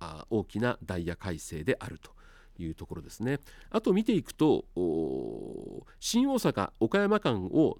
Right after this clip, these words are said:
ノンストップで走る光号というのはこれ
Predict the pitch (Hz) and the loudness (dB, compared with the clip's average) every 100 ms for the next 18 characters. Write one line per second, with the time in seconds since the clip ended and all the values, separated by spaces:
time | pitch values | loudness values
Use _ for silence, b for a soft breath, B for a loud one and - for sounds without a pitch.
0 | - 185 269 - 294 - 113 101 - 90 | 4 4 6 4 2 2 2 2 0 -2
1 | - - - - - - - - - - | -2 -12 -20 -20 -20 -20 -20 -20 -20 -20
2 | - - - - - - - - - - | -20 -20 -20 -20 -20 -20 -20 -20 -20 -14
3 | - 139 131 98 78 - - 175 - 110 | -4 2 4 4 2 -4 0 0 2 0
4 | 101 | -2